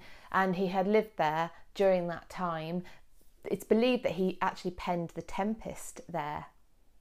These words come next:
So Shakespeare had become a very wealthy man by the time he bought New Place, of course, uh, as you can tell from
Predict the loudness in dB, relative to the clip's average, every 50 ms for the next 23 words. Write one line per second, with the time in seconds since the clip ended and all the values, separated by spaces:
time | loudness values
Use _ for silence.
0 | _ _ _ _ _ _ _ _ _ _ _ _ _ _ _ -20 _ -20 -20 -20
1 | -20 -20 -20 -18 -6 2 2 2 6 8 6 6 6 6 4 4 6 4 2 0
2 | -2 -4 0 0 0 0 0 0 4 8 8 8 8 8 6 6 6 6 4 0
3 | -4 -2 -2 0 -2 -2 -2 -2 -2 -2 -2 -2 -4 -6 -4 -4 -4 -4 -6 -8
4 | -10 -6 -6 -6 -6 -6 -6 -8 -6 -6 -6 -6 -6 -6 -4 -4 -6 -6 -10 -12
5 | -14 -10 -4 -2 0 0 0 -2 -4 -10 -18 -20 -20 -20 -20 -14 -4 0 2 4
6 | 4 4 2 0 0 -2 -4 -4 -6 -8 -8 -4 -2 -2 -2 -2 -2 -2 -2 -2
7 | -2 -4 -8